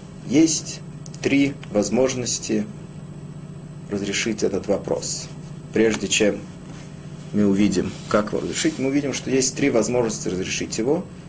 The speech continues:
и этот конкретный случай не подходит ни к одному из этих трёх возможностей.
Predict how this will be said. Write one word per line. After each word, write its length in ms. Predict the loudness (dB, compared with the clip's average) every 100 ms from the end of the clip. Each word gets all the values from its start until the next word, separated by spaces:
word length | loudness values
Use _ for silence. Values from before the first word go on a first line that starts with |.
| -4
и 240 | 4 4 4 -8 -12 -14 -14 -14 -12 -14 -10 0
этот 260 | 2 2 2
конкретный 540 | 2 4 4 2 0
случай 540 | 0 0 0 0 0 -4 -12 -10
не 160 | 0 0
подходит 680 | 2 0 4 4 4 0 -2 -12 0
ни 260 | 2 2 0 -12 -16 -16 -16 -12
к 80 | -2
одному 440 | 0 2 4 4 4
из 140 | 4
этих 400 | 2 4 -2 -2 -12 -12 -14 -12 -12 -12 -14 -10 0
трёх 400 | 4 4 2 -10 -14 -14 -16 -10 0
возможностей. 840 | 2 2 0 -2 -6 -8 -8